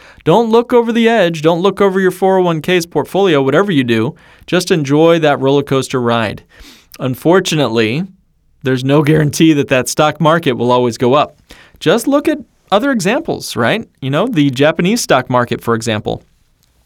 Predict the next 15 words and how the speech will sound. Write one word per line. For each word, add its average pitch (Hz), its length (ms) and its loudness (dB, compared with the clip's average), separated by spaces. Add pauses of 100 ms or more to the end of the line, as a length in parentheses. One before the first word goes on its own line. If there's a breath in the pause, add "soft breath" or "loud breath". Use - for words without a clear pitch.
(120)
On 147 200 0
December 202 400 0
twenty-ninth, 170 880 -2
nineteen 208 840 -4 (160)
eighty-nine, 196 760 0
you 135 60 -2
gotta 185 160 0
go 151 240 -2
all 185 220 -6
the 220 60 0
way 214 120 4
back 190 280 0
to 165 80 -6
nineteen 180 360 -4
eighty-nine, 156 600 0